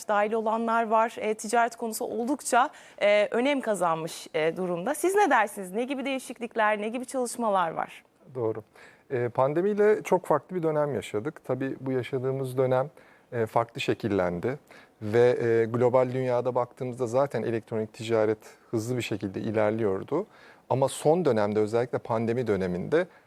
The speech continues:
Speaker 2: tabii birçoğumuzun, e, evde kapalı kalması ve, e, alışverişlerini daha farklı bir kanala yönlendirmesi sebebiyle elektrik, e, elektronik ticarette ciddi artışlar yaşadık.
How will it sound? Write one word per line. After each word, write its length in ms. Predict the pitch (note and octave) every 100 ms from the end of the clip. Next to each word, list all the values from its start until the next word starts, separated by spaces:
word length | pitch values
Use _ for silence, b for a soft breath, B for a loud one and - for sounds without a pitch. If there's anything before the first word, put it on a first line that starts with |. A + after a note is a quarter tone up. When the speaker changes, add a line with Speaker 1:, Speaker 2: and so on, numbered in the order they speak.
| _
Speaker 2:
tabii 400 | A#2 A2+ A2 A2+
birçoğumuzun, 720 | A#2+ - G#2+ G#2 G2+ A#2+ C3 - - - _ -
e, 100 | G#2
evde 680 | G2 F#2+ G#2 G2+ G2 G#2 G#2
kapalı 320 | G#2+ G2+ G#2
kalması 680 | G#2 F#2 F2+ - - B2 G#2
ve, 200 | G#2 G2
e, 140 | G2+ G2
alışverişlerini 800 | G#2 G2 - G#2+ - A2 G#2 G2+
daha 140 | A2+
farklı 340 | - G#2 -
bir 80 | G2+
kanala 360 | - G2 G2 G2
yönlendirmesi 680 | G2 F#2+ G2 F#2+ G2 F#2+
sebebiyle 340 | - F#2 A2+ D3
elektrik, 360 | A#2+ - A#2 - - -
e, 60 |
elektronik 600 | A#2+ A2 A#2 A#2 - A#2+ -
ticarette 460 | - G2+ G#2 D3+
ciddi 280 | A2+ G#2+ A#2
artışlar 400 | G#2 - - E3+
yaşadık. 460 | G#2+ - F#2+ -